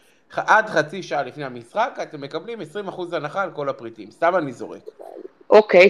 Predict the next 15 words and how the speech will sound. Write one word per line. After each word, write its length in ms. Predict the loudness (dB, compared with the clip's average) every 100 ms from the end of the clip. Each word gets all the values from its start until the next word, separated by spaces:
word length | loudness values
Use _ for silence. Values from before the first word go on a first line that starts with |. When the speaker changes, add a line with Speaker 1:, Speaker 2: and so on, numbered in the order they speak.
| 6
Speaker 2:
אבל 140 | 2
אתה 120 | 4 2
תצטרך 180 | 2
Speaker 1:
אנשים, 140 | 6 8
Speaker 2:
להרים 260 | 8 6 4
חתיכת 280 | -2 0
Speaker 1:
הורים, 260 | 2 2 2
Speaker 2:
הפקה 200 | 4 4
בשביל 200 | 6 4
Speaker 1:
הורים 140 | 4
Speaker 2:
זה. 140 | 4 0
Speaker 1:
שמביאים 320 | -2 -6 -10
את 100 | -8
הילד 360 | -4 -4 -4 -8
שלהם, 340 | -12 -12 -14